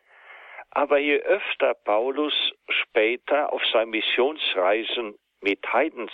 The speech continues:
zusammentraf, desto klarer erkannte er, dass auch sie eine Moral befolgen, die den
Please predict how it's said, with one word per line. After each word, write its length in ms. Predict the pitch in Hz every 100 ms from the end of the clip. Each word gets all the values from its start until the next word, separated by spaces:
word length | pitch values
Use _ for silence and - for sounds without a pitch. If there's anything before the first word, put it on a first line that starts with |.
| -
zusammentraf, 920 | 98 - 120 180 175 - - 139 135 - - - _ _ _ _ - - - - -
desto 380 | 135 - - 123
klarer 640 | - 117 131 160 151 - -
erkannte 640 | 95 - - 139 180 - -
er, 400 | - 180 - 165 - _ _ _ _ - - - -
dass 180 | 135 151 -
auch 240 | - 107 - -
sie 320 | 131 175 202 - _
eine 340 | - 123 120 113
Moral 800 | 90 82 78 85 95 165 202 82 _ -
befolgen, 840 | - 113 - - 95 123 - 98 - _ - - _ -
die 100 | 156
den 180 | 151